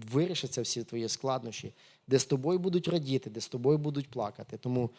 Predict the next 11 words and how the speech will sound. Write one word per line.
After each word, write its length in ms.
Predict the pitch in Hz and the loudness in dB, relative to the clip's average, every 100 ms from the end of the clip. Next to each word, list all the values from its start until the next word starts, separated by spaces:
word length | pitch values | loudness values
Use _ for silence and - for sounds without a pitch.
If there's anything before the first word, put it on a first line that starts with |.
| - - | -18 -8
закінчуючи 640 | 123 131 196 202 180 - 151 - - - | 0 2 4 4 2 -2 -4 -4 -8 -6
це 200 | - 165 | 4 4
зібрання, 540 | 135 156 147 117 117 107 - _ _ 139 | 6 2 2 0 -2 -8 -16 _ _ -2
я 80 | |
хотів 220 | 127 139 139 | -2 0 0
би, 100 | 131 | 2
щоб 220 | 135 127 | 0 2
ми 120 | 143 | 0
помолилися 800 | 143 139 135 147 190 185 - 165 | 2 2 4 2 2 2 2 0
Богу 520 | 131 127 139 101 101 - _ _ _ _ | 0 4 4 2 -6 -14 _ _ _ _
і 540 | 139 131 127 127 123 | 2 4 6 6 4